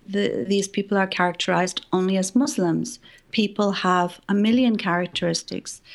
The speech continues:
that define them and that they define themselves by. Uh, just to give you an example, you know, if you look at those who've carried out terrorist attacks, for example, and we're only talking about here in the West, terrorist attacks take place every day in the Middle East, North Africa, and South Asia,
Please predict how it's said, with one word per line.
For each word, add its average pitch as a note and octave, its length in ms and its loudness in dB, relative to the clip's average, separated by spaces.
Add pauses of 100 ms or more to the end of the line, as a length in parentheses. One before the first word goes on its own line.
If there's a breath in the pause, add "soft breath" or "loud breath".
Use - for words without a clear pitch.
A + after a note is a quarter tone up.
(160 loud breath)
that F#3 160 0
define G#3+ 460 2
them A#3 400 0
and G3 140 -2
that F#3+ 160 -2
they F#3 140 0
define F#3+ 400 0
themselves A#3 440 0
by. - 300 -4 (440 loud breath)
Uh, A#3+ 120 4
just C4 240 2
to - 80 2
give B3 140 0
you B3 120 4
an B3 60 4
example, A#3+ 640 0
you G3 140 0
know, F#3+ 140 0
if G3+ 220 -2
you A3 100 2
look G3+ 340 0
at F3+ 400 -2
those F#3 460 -2
who've F#3+ 380 -2 (220)
carried F3 340 0
out E3+ 280 0
terrorist B3+ 400 0
attacks, - 440 -6
for - 100 -6
example, - 600 -6
and G3+ 160 2
we're G3+ 100 2
only G#3 220 2
talking G3 340 -2
about F3+ 200 -2
here F3+ 160 0
in F3+ 80 2
the F#3 80 0
West, B3+ 360 0 (320 loud breath)
terrorist G#3+ 360 0
attacks F#3+ 280 -4
take F3+ 220 -6
place F3+ 280 -4
every A3+ 280 0
day F3+ 200 -2
in F3 120 0
the F3 60 0
Middle E3+ 240 -2
East, D#3 200 -6
North E3+ 220 -4
Africa, - 380 -8
and E3 140 -2
South E3 260 -6
Asia, - 280 -4